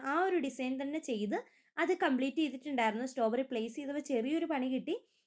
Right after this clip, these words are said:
പിന്നെ അത് ഓക്കെ ആക്കിയിട്ടുണ്ടായിരുന്നു. ഇപ്പം നമ്മൾ ചെയ്യുന്നത് ഒരു വൺ കെ ജി വരുന്ന വാഞ്ചോ കേക്ക് ആണ്. സ്ട്രോബെറി ഉള്ളത് കൊണ്ട് തന്നെ അതിൻ്റെ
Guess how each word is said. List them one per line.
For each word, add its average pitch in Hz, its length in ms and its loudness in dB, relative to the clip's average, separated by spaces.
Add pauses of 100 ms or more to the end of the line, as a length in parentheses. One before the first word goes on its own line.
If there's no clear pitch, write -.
(140)
പിന്നെ 415 220 4
അത് 381 160 4
ഓക്കെ 294 240 0
ആക്കിയിട്ടുണ്ടായിരുന്നു. 269 680 -2 (520)
ഇപ്പം 466 260 0
നമ്മൾ 392 160 2 (140)
ചെയ്യുന്നത് 294 400 2 (180)
ഒരു 285 120 4 (100)
വൺ 262 120 0 (100)
കെ 359 180 4
ജി 320 140 2
വരുന്ന 262 280 0
വാഞ്ചോ 214 380 0
കേക്ക് 277 300 -4
ആണ്. 226 120 0 (400)
സ്ട്രോബെറി 269 540 6
ഉള്ളത് 294 300 2
കൊണ്ട് 349 240 2
തന്നെ 240 200 0 (440)
അതിൻ്റെ 349 260 4